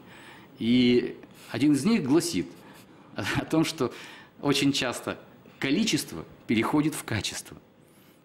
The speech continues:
Так вот, когда мы проводим сеанс гипноза, мы переводим количественные характеристики в качество, потому что тот эффект от порогового состояния, который человек получает в течение года,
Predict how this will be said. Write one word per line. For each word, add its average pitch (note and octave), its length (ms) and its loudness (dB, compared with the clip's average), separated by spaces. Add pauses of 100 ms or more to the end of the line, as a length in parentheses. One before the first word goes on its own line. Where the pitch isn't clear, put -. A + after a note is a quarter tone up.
(100)
Так A#2 200 -6
вот, D3 180 0
когда C3+ 320 0
мы B2+ 200 4
проводим B2 460 2
сеанс A#2 320 0
гипноза, C3+ 600 -2 (760)
мы C#3+ 260 4
переводим B2+ 760 2 (1600)
количественные B2 600 0
характеристики - 760 -10 (120)
в - 100 -20
качество, - 540 -10 (460)
потому B2+ 300 0
что B2 120 -2
тот C3+ 360 -4
эффект - 500 -4 (100)
от - 220 -6
порогового G#2+ 420 0
состояния, F#2+ 600 -4
который F#2+ 380 -4
человек - 300 -4
получает F#2+ 460 -4
в - 60 -12
течение G#2 440 0
года, A2 380 2